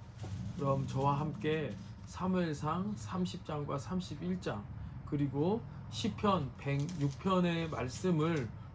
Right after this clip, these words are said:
오늘 함께 읽겠습니다. 아,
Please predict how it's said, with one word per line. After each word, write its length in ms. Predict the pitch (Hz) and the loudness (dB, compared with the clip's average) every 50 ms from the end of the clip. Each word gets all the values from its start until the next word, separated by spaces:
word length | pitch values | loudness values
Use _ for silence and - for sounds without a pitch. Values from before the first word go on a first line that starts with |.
| - - | -10 -4
오늘 500 | 131 127 131 131 127 123 127 147 185 208 - - - - - | -2 -2 0 0 0 0 0 0 -2 -2 -4 -8 -8 -10 -6
함께 460 | - 180 180 175 - - 156 151 147 143 - | -4 -2 -2 -2 0 2 4 6 6 4 4
읽겠습니다. 800 | - 139 127 - 175 156 - - 143 131 117 104 110 107 104 98 - - - - - - - - - - - - - - - - - - - - - - - - | 0 -2 0 2 0 0 0 -2 -4 -4 -4 -4 -4 -4 -4 -4 -6 -8 -10 -10 -10 -10 -10 -10 -10 -10 -10 -10 -10 -8 -10 -10 -10 -10 -10 -10 -10 -10 -10 -8
아, 320 | - - - - - - | -6 -8 -6 -6 -8 -8